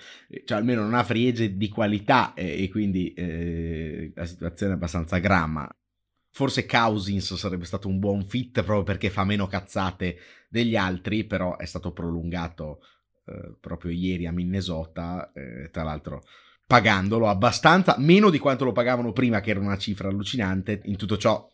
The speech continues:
Minnesota risparmia quattordici milioni di cap, che non sono male, però comunque trentacinque a Cousins non son pochi.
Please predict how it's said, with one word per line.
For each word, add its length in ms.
Minnesota 500
risparmia 560
quattordici 840
milioni 340
di 120
cap, 400
che 300
non 120
sono 240
male, 260
però 280
comunque 260
trentacinque 760
a 120
Cousins 400
non 160
son 240
pochi. 400